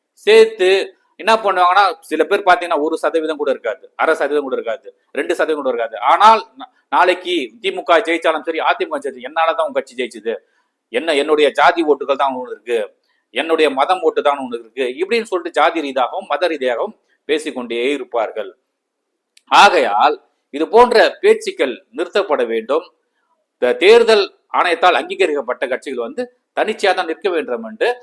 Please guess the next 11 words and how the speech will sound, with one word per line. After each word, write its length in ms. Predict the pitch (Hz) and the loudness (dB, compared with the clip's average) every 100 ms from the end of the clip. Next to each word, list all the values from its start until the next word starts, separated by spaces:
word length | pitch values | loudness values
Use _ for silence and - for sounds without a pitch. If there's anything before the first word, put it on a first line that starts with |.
| _ _ - | _ _ 0
தேர்தல் 340 | 196 233 220 170 | 4 4 4 2
ஆணையம் 300 | 156 175 190 | 2 -2 -4
சட்டம் 340 | 165 - 196 | -6 -4 -6
கொண்டு 220 | 170 143 127 | -4 -4 -6
வந்து 260 | 117 123 214 | -6 -4 -4
அந்த 180 | 160 147 | -6 -8
சட்டத்தை 440 | - 170 - - 165 | -4 -4 -4 -4 -2
நிறைவேற்றினாலே 720 | 160 202 185 - 147 143 220 220 - | 0 2 0 -4 -4 0 0 -2 -4
போதும். 420 | 170 165 202 226 _ _ _ - | 0 0 -2 -4 _ _ _ -2
தமிழகம் 500 | 175 226 247 220 196 | 0 4 4 4 0
மட்டுமல்ல, 480 | 170 - 196 160 135 | -2 -2 0 0 -2